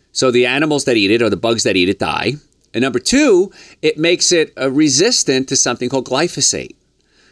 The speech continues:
Glyphosate is a weed killer. So we sprayed a weed killer all over these plants and it kills the weed, but it doesn't kill, let's say, the corn or the soy. And there's other ones that are genetically modified as well. And so now we're bu-, we're building up this layer, this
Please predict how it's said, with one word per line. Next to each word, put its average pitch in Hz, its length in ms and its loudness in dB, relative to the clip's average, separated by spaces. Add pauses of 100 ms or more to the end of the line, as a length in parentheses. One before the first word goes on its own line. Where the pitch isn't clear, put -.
(120)
Glyphosate 127 460 -2
is 110 100 0
a 123 40 0
weed 139 220 2
killer. - 380 -6 (640)
So - 140 -2
we 147 80 4
sprayed 196 320 0
a 190 40 2
weed 208 260 0
killer 139 300 0
all 156 140 2
over 170 100 0
these 143 140 0
plants 180 480 0
and 127 80 0
it 123 80 -2
kills 175 280 0
the 139 80 0
weed, 185 340 2
but 139 100 2
it 131 80 -2
doesn't 143 260 0
kill, 156 460 0
let's 98 180 -6
say, 104 120 -2
the 95 80 -4
corn 98 340 -2
or 92 60 0
the 98 60 0
soy. 92 380 0 (580)
And 113 100 -4
there's 123 100 0
other 113 160 -2
ones 92 240 -2
that 90 140 -2
are 87 180 -4 (140)
genetically 92 340 -4
modified 85 400 -4
as 110 100 -4
well. 92 240 -6 (580)
And 151 580 0 (440)
so - 260 0
now 185 380 2
we're 170 180 2
bu-, 156 320 -2
we're 147 160 2
building 180 400 2
up 147 160 -2
this 139 340 0
layer, 135 560 2
this 113 180 0